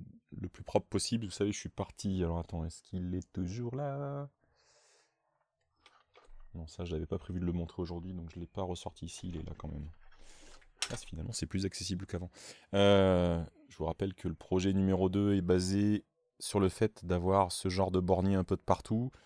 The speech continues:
Euh, c'est-à-dire, euh, alors, un point, un petit peu moins de, mais quel bordel, mais c'est vachement rangé, je ne te permets pas, dis donc. <laughs>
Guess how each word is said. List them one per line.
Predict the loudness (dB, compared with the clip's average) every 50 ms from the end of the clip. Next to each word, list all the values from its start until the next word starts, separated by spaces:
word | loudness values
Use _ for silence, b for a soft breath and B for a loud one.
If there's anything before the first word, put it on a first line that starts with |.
| b b b b b b b b -12 -8
Euh, | -8 -6 -6
c'est-à-dire, | -4 -4 -2 -2 -2 -2 0 0 -2 0 2 2
euh, | 2 2 0 0 -2 -4 -2
alors, | -2 0 -2 -2 0
un | 0 0 0
point, | 4 4 4 4 4 2 0 0
un | 0 0 0 -2 _ _
petit | -4 -4 -4 -4 -2
peu | 0 2
moins | 4 4 4 4
de, | 4 4 4 4 4 4 4 4 4 2 2 0 -2 -2 -4 -6 -2
mais | -2 -2 0
quel | 2 2 2 4
bordel, | 4 4 4 4 2 0
mais | 0 -2
c'est | -2 0 0
vachement | 0 0 -2 -2 -2 -2 0
rangé, | 0 -2 -2 -2 -2
je | -2
ne | -2 -2
te | -2 -4
permets | -2 -2 -2 -2 -2 -2
pas, | -2 -4
dis | -4 -4
donc. | -4 -6 -8 -8 B B B B B B B B B B 2
<laughs> | 4 6 6 6 4 6 4 4 2 2 0 -4 -2 -4 -6